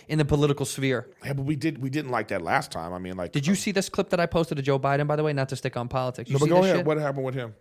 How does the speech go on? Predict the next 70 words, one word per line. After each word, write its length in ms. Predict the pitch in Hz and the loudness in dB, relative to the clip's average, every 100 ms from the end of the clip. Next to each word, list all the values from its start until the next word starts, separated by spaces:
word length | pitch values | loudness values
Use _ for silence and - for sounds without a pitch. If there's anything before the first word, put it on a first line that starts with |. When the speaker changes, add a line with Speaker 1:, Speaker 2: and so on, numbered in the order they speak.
| _ | _
Speaker 1:
<laughs> 40 | - - - - - - | -20 -20 -20 -20 -20 -4
Speaker 2:
Well, 60 | 143 | 2
he 60 | 160 | 4
was 120 | 135 | 4
being 240 | 127 151 123 | 2 0 2
weird? 360 | 151 170 - - | 0 0 -4 -16
Speaker 1:
<laughs> 100 | - - | -8 -6
Yeah, 60 | - | -6
bro. 540 | 208 190 - - 208 - 262 - - - | -6 -6 -4 -2 -2 -4 -10 -12 -14 0
I 80 | 151 | 4
need 80 | |
to 80 | 170 | 4
play 220 | 156 151 | 4 2
this 180 | 143 135 | 4 2
clip. 260 | - 139 143 | 2 0 2
I 80 | 135 | 0
need 100 | 139 | 2
to 80 | 147 | 0
play 200 | 143 143 | 2 2
this 160 | 131 - | 2 0
clip 220 | 139 139 | -2 -2
'cause 140 | 135 | -2
this 120 | 120 165 | -2 0
Speaker 2:
First 40 | 139 | -2
of 0 | |
Speaker 1:
is 20 | - | 0
Speaker 2:
all, 100 | 202 | 0
I'm 80 | 165 | 4
off, 200 | 160 160 | 4 4
Speaker 1:
I, 60 | |
I'm 60 | 165 | 4
Speaker 2:
I'm 100 | 156 | 6
Speaker 1:
gonna 100 | 170 | 6
Speaker 2:
off 100 | 170 | 4
Speaker 1:
pl- 60 | 147 | 2
Speaker 2:
of 40 | |
him 140 | 156 147 | -2 -2
because 260 | 131 139 | -2 -2
of 60 | 127 | 0
that 160 | 120 107 | 0 0
weed 400 | 110 117 107 85 | -2 -4 -6 -8
thing. 300 | 92 85 87 _ _ | -10 -10 -16 _ _
Speaker 1:
What, 180 | 170 180 | 6 6
what, 140 | 180 | 6
what 140 | 175 180 | 4 4
weed 200 | 175 139 | 2 0
thing? 220 | 127 123 - _ | -4 -6 -14 _
Speaker 2:
You 100 | 285 | -4
know 80 | 370 | -2
how 160 | 285 | 0
he 80 | 233 | 0
was 180 | 220 160 | 0 0
saying, 220 | - 160 | 2 2
like, 160 | 156 139 | 2 6
Speaker 1:
Oh, 180 | 196 180 | 8 8
he 100 | 175 | 8
doesn't 180 | 170 156 | 2 4
wanna 140 | 151 | 2
legalize 400 | 143 139 131 123 | 2 2 2 2
weed. 220 | 120 113 127 | -2 -6 -8
Right. 300 | - 131 120 - | -4 -2 -2 -2
Speaker 2:
I, 60 | - - _ 196 | -6 -6 _ 6
as 240 | 240 214 | 6 6
a 100 | 214 - - - _ | 4 2 -12 -20 _
Speaker 1:
You 160 | 185 | 4
don't 140 | 320 226 | 6 6
even 120 | 214 | 4
Speaker 2:
dude, 60 | 262 | 6
Speaker 1:
smoke 220 | 233 285 | 6 6
weed. 260 | 208 120 | 4 2